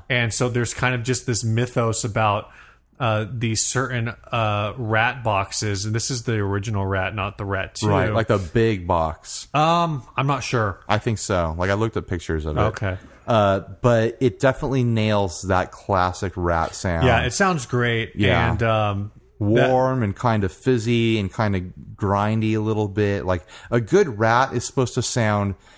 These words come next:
Speaker 2: like what, what I would describe it as is like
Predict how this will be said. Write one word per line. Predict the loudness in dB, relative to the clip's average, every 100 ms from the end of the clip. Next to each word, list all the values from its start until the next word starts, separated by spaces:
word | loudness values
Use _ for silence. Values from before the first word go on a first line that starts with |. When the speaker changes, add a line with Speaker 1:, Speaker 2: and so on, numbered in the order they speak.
| -20 _ _ _ 0
Speaker 2:
like | 0 2
what, | 0 0 _ -4
what | 2 4
I |
would | 4 0
describe | -2 0 0
it | 0
as | 2 2 0 -4 -12 _ _ -4
is | -2 0 0
like | 0 0